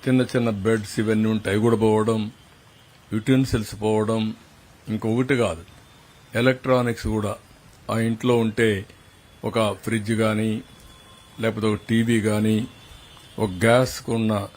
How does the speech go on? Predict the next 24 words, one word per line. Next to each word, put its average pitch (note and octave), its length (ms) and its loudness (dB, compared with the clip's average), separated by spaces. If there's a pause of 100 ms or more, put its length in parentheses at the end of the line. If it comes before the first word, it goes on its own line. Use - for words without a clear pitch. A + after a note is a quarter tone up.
(160)
స్టవ్ A2+ 400 0
కానీ, G#2+ 440 0 (680)
లేకపోతే A#2 420 -2
ఇంకా A#2+ 220 4
చిన్న A#2+ 280 -2
చిన్నవన్నీ A2+ 460 -2
ఏసీ A2 460 0
కానీ A2 240 2
అన్నీ A#2+ 340 4 (260)
పోయినాయి. G2 300 -8 (720)
ఒక G#2+ 120 -2
సైకిల్, A2+ 640 0
స్కూటరు, G#2+ 640 0 (800)
మోటార్ A2+ 300 0
బైక్ G#2+ 280 0
ఉంటే, G#2+ 380 0 (220)
ఆటో A2 320 2
ఉంటే, G#2+ 500 -2 (880)
కారు A2+ 260 2
ఉంటే A2 220 -2
అన్నీ G#2+ 220 0
పోయే G2+ 220 0
పరిస్థితికి G2+ 460 -4
వచ్చింది. F#2+ 440 -4